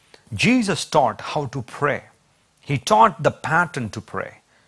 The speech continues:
ప్రార్థన చేసే విధానాన్ని గురించి యేసుప్రభు మాట్లాడుతూ, "పరలోకమందున మా తండ్రి, నీ రాజ్యం వచ్చునుగాక, నీ నామం పరిశుద్ధపరచబడునుగాక, నీ చిత్తము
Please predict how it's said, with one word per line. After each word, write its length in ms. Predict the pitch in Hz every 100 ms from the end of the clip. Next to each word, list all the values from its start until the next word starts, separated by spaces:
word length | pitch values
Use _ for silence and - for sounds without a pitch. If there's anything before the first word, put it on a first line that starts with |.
| _ _ -
ప్రార్థన 400 | 180 208 240 196
చేసే 140 | 196 170
విధానాన్ని 440 | 127 156 190 180
గురించి 280 | 147 135 -
యేసుప్రభు 380 | 123 143 131 113
మాట్లాడుతూ, 600 | 95 90 98 82 - 90 - _ _ _ _ _ _ _ 120
"పరలోకమందున 560 | 127 214 220 226 226
మా 120 | 208
తండ్రి, 380 | 170 - 127 117
నీ 60 | 107
రాజ్యం 600 | 98 135 110 202 151 85 _ _ _ -
వచ్చునుగాక, 600 | 90 - 101 92 90 - 95 - - -
నీ 120 | 117
నామం 380 | 117 131 208 214
పరిశుద్ధపరచబడునుగాక, 1200 | 147 143 - 208 185 127 117 147 127 107 95 -
నీ 140 | 110 131
చిత్తము 840 | - 170 - - 269 196 135